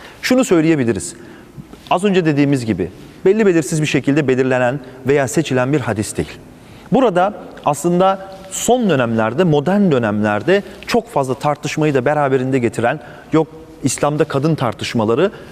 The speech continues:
veya, e, buna benzer tartışmaların da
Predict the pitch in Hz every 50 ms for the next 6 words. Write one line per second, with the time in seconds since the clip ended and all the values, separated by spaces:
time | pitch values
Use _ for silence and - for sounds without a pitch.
0 | - - 113 123 170 180 160 139 135 160 - - - - - - - - - 127
1 | 123 123 117 117 110 107 117 147 190 214 196 175 160 143 151 143 - - 151 143
2 | - 147 - - 156 147 147 151 165 180 180 160 127 123 123 147 160